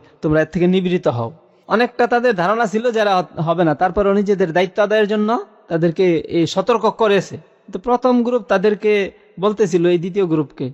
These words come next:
"লিমা তাইজুনা কওমানিল্লাহু মুহলিকুহুম আও মুআযযিবুহুম আযাবান শাদীদা।" ওদেরকে ওয়াজ করে কি লাভ, যাদেরকে আল্লাহ ধ্বংস করবেন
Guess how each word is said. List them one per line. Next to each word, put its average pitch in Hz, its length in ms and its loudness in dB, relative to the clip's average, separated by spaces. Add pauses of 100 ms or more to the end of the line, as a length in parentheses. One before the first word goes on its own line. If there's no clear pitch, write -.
(140)
"লিমা 226 280 2
তাইজুনা 190 640 0
কওমানিল্লাহু 175 920 0
মুহলিকুহুম 156 720 -2 (280)
আও 180 180 2
মুআযযিবুহুম 180 760 0
আযাবান 190 680 0
শাদীদা।" 143 500 -6 (280)
ওদেরকে 220 500 0
ওয়াজ 226 300 0
করে 196 260 0
কি 185 180 -2
লাভ, 156 220 0 (120)
যাদেরকে 170 380 -2
আল্লাহ 185 240 2
ধ্বংস 151 280 0
করবেন 190 380 0